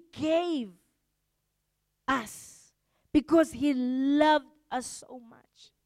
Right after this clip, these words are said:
No? Very few people give gifts to people they don't love. Or just for the sake of giving. We normally give as an expression of love.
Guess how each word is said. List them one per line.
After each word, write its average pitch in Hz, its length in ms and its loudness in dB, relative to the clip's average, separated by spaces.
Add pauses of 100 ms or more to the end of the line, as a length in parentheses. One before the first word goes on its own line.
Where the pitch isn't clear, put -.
(1080)
No? 254 160 -20 (920)
Very 339 400 8
few 349 320 -2
people 285 420 -6
give 220 440 -12
gifts 220 420 -8
to 220 80 -20
people 214 340 -20
they 196 120 -20
don't 190 260 -18
love. - 160 -20 (1600)
Or 233 100 2
just 254 260 -4
for 226 80 -12
the 214 100 -14
sake 226 280 -12
of 196 160 -20
giving. 196 260 -20 (1400)
We 277 140 4
normally 311 360 2
give 240 280 -6
as 233 160 -12
an 220 100 -12
expression 226 640 -14
of 185 140 -20
love. 185 300 -20